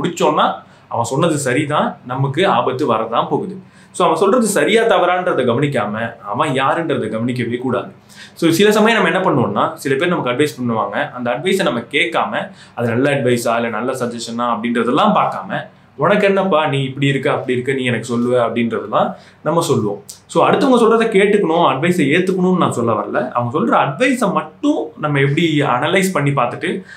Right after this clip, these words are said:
அது சரியா, தவறா, அது நமக்கு பொருந்துமா, பொருந்தாதான்றதை பார்க்கணும். அதை விட்டுட்டு, அடுத்தவங்க யாரு, அவங்களுக்கு என்ன motive, அவங்க என்ன மாதிரியான பேக்ரவுண்ட்ல இருந்து வராங்கன்றதெல்லாம் நம்ம கவனிக்க தேவை கிடையாது. அடுத்தது, backwards law. இது ஒரு paradox.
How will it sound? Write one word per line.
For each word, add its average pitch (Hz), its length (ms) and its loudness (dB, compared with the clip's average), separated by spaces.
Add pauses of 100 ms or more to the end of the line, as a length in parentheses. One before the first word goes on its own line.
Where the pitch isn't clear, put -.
(100)
அது 175 240 0
சரியா, 196 400 4
தவறா, 147 440 2
அது 175 100 -2
நமக்கு 165 380 -2
பொருந்துமா, 151 540 0
பொருந்தாதான்றதை 135 680 0
பார்க்கணும். 104 360 -4 (420)
அதை 196 220 2
விட்டுட்டு, 185 400 2
அடுத்தவங்க 160 460 4
யாரு, 127 340 0
அவங்களுக்கு 123 360 0
என்ன 175 60 0
motive, 127 400 0
அவங்க 135 380 0
என்ன 127 300 0
மாதிரியான 151 440 2
பேக்ரவுண்ட்ல 135 200 -2
இருந்து 127 300 -2
வராங்கன்றதெல்லாம் 120 760 -2 (300)
நம்ம 147 200 2
கவனிக்க 127 380 2
தேவை 123 300 0
கிடையாது. 101 380 -6 (100)
அடுத்தது, - 720 4 (120)
backwards 156 540 0
law. 104 220 -2 (320)
இது 208 180 6
ஒரு 202 140 6
paradox. 151 720 0